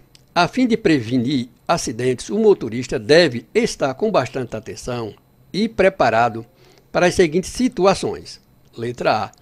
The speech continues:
não ver, não pensar e não agir. Letra B, ver,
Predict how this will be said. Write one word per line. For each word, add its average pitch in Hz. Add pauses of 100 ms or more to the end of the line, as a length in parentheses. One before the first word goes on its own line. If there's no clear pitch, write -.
(440)
não 196
ver, 131 (520)
não 156
pensar 147 (180)
e 226
não 190
agir. 120 (840)
Letra 120
B, 131 (680)
ver, 147